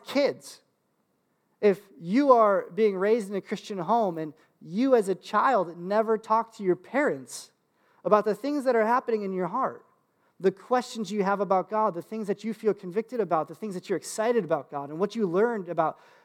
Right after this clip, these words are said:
uh, that day in, in your, either your reading or at church, then you are also robbing the kingdom of heaven from having its full effect in your home.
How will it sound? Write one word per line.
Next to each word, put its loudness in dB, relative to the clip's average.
uh, 2
that 0
day 2
in, -8
in -10
your, -6
either -6
your -8
reading -2
or -10
at -12
church, -4
then -10
you 0
are 0
also -6
robbing -6
the -14
kingdom -16
of -12
heaven -14
from -20
having -12
its -20
full -10
effect -14
in -20
your -20
home. -14